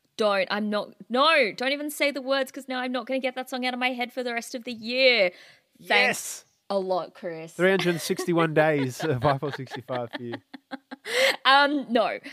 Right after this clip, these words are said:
Speaker 1: this is an Aussie band. They're actually from Melbourne, to be more specific. I adore them. I think that they are one of the best things that has happened to Aussie rock in a long time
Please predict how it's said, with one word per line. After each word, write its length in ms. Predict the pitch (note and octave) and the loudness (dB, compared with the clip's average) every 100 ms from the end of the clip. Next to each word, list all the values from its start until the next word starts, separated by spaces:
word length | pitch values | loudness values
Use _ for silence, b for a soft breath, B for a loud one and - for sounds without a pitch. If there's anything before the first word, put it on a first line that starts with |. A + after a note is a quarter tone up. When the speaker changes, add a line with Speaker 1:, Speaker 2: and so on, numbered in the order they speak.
| A#3 | -16
Speaker 1:
this 440 | G3 C#4 - - - - | -6 -4 -4 -8 -12 -6
is 240 | B3+ A#3+ - | -4 -4 -4
an 180 | G#3+ G#3 - | -6 -4 0
Aussie 260 | D#4+ D4+ B3 | 0 0 2
band. 300 | A3 A3 A3+ | 2 2 0
They're 140 | G3 | 0
actually 260 | F#3+ - F#3+ | 0 -2 -10
from 160 | G3+ | -6
Melbourne, 300 | G3+ A#3 A3+ | 0 0 0
to 80 | A3 | -8
be 100 | F#3+ | -8
more 160 | F#3 F3+ | -6 -6
specific. 540 | - G3 F3+ F#3+ F3+ B B - | -8 -10 -6 -6 -8 B B 0
I 260 | F#3 F3 - | 2 2 0
adore 440 | F#3 - B3 A#3+ | -4 0 2 2
them. 200 | A#3+ A#3+ | 0 0
I 100 | G3 | 0
think 240 | F#3 F#3+ - | -2 -8 -8
that 80 | |
they 160 | G3 F#3 | -4 -2
are 40 | |
one 120 | F3+ F3+ | -2 -6
of 80 | |
the 80 | F3+ | -8
best 400 | F3 A3 A3 - - | -2 -2 -2 -8 -10
things 480 | - G#3+ G#3 G3 - | -6 -4 -4 -6 -6
that 160 | G3 F3+ | -4 -2
has 160 | F#3+ F#3+ | -2 0
happened 420 | F#3+ G3+ F#3+ F#3 - | -2 -2 -6 -8 -8
to 200 | - G3 | -8 -6
Aussie 360 | - F#3+ G3 F#3 | -2 -2 -2 -6
rock 320 | F#3+ F#3 F#3 - B B _ - | -4 -4 -6 -14 B B _ -10
in 120 | F#3+ | -8
a 60 | F#3 | -6
long 340 | G3 C#4+ C#4+ | 0 0 0
time 520 | C#4+ D4 C#4 C#4 C#4 | -2 0 2 0 -2